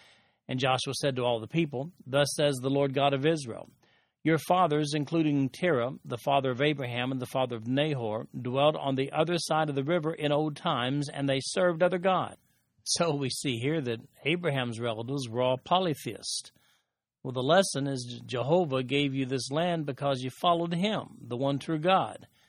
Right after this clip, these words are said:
And how much better does it get than verse thirteen when he says, "I have given you a land for which you did not labor, and cities which you did not build, and you dwell in them. You eat of the vineyards and olive groves which you did not plant."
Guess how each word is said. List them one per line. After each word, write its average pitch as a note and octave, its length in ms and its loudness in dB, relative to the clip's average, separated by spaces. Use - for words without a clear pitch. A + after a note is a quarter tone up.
And C3+ 80 -6
how E3+ 140 4
much F#3+ 240 2
better G3 260 4
does D3 220 -2
it C#3+ 60 -2
get G3 320 -2
than D3 160 0
verse D#3+ 260 0
thirteen E3+ 540 -2
when C#3+ 100 2
he C3+ 100 0
says, C3 440 0
"I D#3+ 140 2
have D3+ 180 0
given G3 300 4
you E3 160 4
a - 20 6
land F3+ 400 2
for E3+ 80 -2
which E3 240 -2
you F3+ 120 -4
did D#3+ 220 0
not G3 240 2
labor, F#3 360 2
and C#3+ 240 -2
cities F3 580 0
which D#3+ 260 -4
you F3+ 60 -2
did E3+ 200 0
not F#3 260 -4
build, E3+ 360 0
and C#3 160 0
you C#3 100 2
dwell D3 420 4
in C3 120 0
them. A#2 300 -4
You C3 220 -4
eat F3 220 0
of E3+ 100 2
the D#3 100 2
vineyards C#3+ 460 0
and C#3+ 160 -4
olive D3 380 2
groves B2+ 380 -2
which C#3 220 -4
you D3+ 100 -2
did C3+ 280 -2
not C3+ 240 -4
plant." - 480 -6